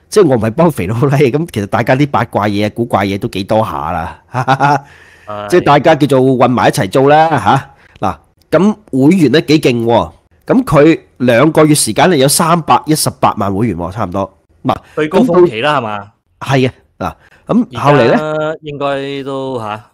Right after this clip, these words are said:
Speaker 1: 哦，佢本嚟嗰個冇咗啦，佢寫，寫，寫，
Speaker 2: 哦。
Speaker 1: 寫咗係冇咗啦，停，佢哋嘅停更啊，停更新啊，停更啊，停更啊嚇。嗱，
Speaker 2: OK。
Speaker 1: 噉到咗一九年七月四號啦，噉需要畀十蚊新台幣先至可以維持到會員資格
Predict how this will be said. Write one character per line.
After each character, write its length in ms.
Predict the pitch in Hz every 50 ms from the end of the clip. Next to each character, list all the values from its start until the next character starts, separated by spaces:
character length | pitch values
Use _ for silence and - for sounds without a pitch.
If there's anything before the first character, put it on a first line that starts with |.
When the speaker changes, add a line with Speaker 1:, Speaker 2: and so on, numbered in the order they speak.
| _ -
Speaker 1:
哦， 100 | 180 160
佢 100 | - 202
本 180 | - - 214 233
嚟 60 | 240 175
嗰 40 |
個 240 | 175 214 226 185 175
冇 80 | 175 190
咗 160 | - 185 196
啦， 300 | 226 196 196 196 190 160 - _
佢 120 | - 170 175
寫， 280 | 165 - 175 196 - -
寫， 200 | - 147 151 139
寫， 120 | 117 147
Speaker 2:
哦。 40 | 107
Speaker 1:
寫 160 | - - 143 165
咗 120 | 165 156 160 160
係 40 | -
冇 180 | 123 117 131 135
咗 120 | 127 131
啦， 120 | 147 143 131
停， 280 | - 117 98 101 101 - _ _ _ _ _ _
佢 80 | - 160 160
哋 120 | 165 156
嘅 100 | 147 165 -
停 200 | - 131 117 123
更 300 | - 175 156 156 165 160
啊， 200 | 147 135 131 127 - _
停 240 | - - 113 117 107 _ _ _ _
更 200 | - 165 165 170
新 220 | 156 175 170 160 156
啊， 120 | 131 120
停 200 | 120 - 117 98
更 220 | 101 151 143 143
啊， 100 | 131 120
停 220 | 110 - - 123 131
更 160 | 147 139 139
啊 260 | 131 117 104 107 117 - _ _ _ _ _ _
嚇。 80 | - 104
嗱， 100 | 95 - - -
Speaker 2:
OK。 360 | - - 110 101 98 95 _ _ _ _ _ _
Speaker 1:
噉 280 | - 147 175 233 262 - - _ _ _ _ -
到 80 | 156 160
咗 220 | 160 160 156 151 165 214
一 60 | 208 -
九 160 | - 107 151
年 200 | 147 107 85 80
七 160 | - - 151 139 - _ _ _ _ _ -
月 180 | 107 104 90 -
四 260 | - - - - 107 104
號 140 | 104 107 98
啦， 160 | 104 98 - _ _ _ -
噉 140 | - 160 180
需 220 | - - 185 175
要 60 | 151
畀 140 | 131 - 135
十 120 | 151 - 123 - _
蚊 180 | - 147 147 151
新 180 | 139 - 143 143
台 80 | 139 104 82
幣 160 | 82 101 107
先 180 | - - 143 135
至 120 | - 117
可 80 | 104 131
以 80 | 135 117
維 220 | 87 73 78 76
持 200 | - - 85 82
到 120 | 73 92
會 260 | 117 131 - 98 113 117
員 120 | 90 71
資 160 | - - - -
格 80 | 107